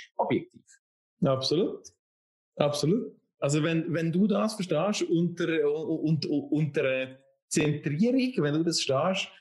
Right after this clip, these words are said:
Speaker 2: nur wenn du das so verstehst, dann würde ich sagen, ist es das, was du da draussen als User musst mitnehmen, denn genau das solltest du machen. Dir nicht einfach nur das farbige Bildchen malen und wie das viele Dozenten leider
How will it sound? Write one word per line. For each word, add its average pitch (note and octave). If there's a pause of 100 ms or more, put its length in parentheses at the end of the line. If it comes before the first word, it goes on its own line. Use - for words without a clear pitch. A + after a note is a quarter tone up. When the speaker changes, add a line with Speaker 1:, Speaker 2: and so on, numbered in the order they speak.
Speaker 2:
nur E3
wenn D3+
du E3+
das F3+
so E3+
verstehst, D3
dann C#3+
würde C#3+
ich D3
sagen, C3 (180)
ist D3
es C3
das, D3
was D3
du D#3
da D3
draussen D#3 (260)
als C#3+
User E3+
musst D3
mitnehmen, A3
denn D3+
genau D3
das C3+
solltest D3
du -
machen. - (480)
Dir D3+
nicht E3+
einfach D3
nur D#3
das C#3+
farbige D3
Bildchen F3
malen F3
und D3
wie D3
das C#3
viele E3
Dozenten D#3
leider C3